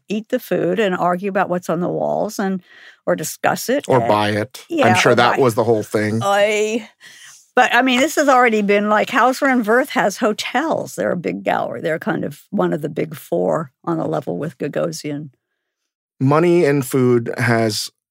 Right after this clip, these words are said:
Speaker 2: changed it for mostly, I think, I don't know, good and bad, but that's the one thing I continue to look at in art and get a better understanding of, whether it means, uh,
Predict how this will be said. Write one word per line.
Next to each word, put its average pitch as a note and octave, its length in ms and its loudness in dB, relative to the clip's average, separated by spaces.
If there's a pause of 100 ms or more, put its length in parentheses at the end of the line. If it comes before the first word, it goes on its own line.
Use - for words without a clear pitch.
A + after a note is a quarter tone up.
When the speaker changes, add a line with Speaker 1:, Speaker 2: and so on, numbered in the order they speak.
(220)
Speaker 2:
changed A2+ 380 0
it B2 120 0
for A2 280 0
mostly, A2+ 640 0
I G#2+ 100 -2
think, G#2 360 -6
I A2+ 40 -6
don't - 160 -6
know, - 220 -8
good A#2 180 2
and G#2+ 160 -2
bad, G#2+ 360 -2
but - 200 -6 (920)
that's C#3 280 2
the D3 80 4
one C3+ 200 4
thing B2+ 120 4
I A2+ 80 0
continue A#2 500 2
to - 180 -2
look A2+ 280 0
at G#2+ 260 0
in A2 260 -2
art A2 300 0
and A2+ 160 -2
get A#2 140 0
a A2+ 40 0
better A2 240 0
understanding G#2+ 680 0
of, F2 220 -6
whether G#2 320 -2
it G2+ 80 -2
means, A2+ 400 0 (420)
uh, - 320 -2